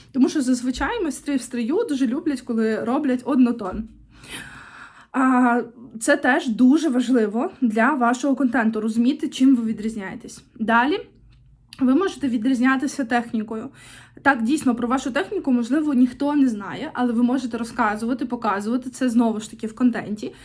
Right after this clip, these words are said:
І цим дуже сильно відрізнятися від інших. А, в принципі, я можу пе-, перераховувати до безкінечності, ну, скажу ще за одну важливу річ. Це, е, ваша геолокація.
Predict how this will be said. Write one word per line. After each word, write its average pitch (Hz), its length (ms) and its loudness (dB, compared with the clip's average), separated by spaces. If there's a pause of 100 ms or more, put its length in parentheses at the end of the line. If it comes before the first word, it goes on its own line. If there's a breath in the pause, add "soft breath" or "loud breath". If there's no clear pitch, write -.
(200 loud breath)
І 214 80 -10
цим 349 380 0
дуже 285 300 4
сильно 254 340 4
відрізнятися 220 800 -2
від 202 140 -10
інших. - 340 -10 (680 loud breath)
А, 240 500 2
в 226 160 -10
принципі, 392 480 0
я 294 80 0
можу 311 320 2
пе-, 269 300 -2
перераховувати 302 760 2
до 302 460 2
безкінечності, 269 1000 -2
ну, 262 260 2
скажу 269 360 -2
ще 285 280 -2
за 226 120 -2
одну 220 240 2
важливу 226 460 0
річ. - 260 -10 (380 loud breath)
Це, 330 420 2
е, 240 280 0
ваша 277 320 -2
геолокація. 240 840 -2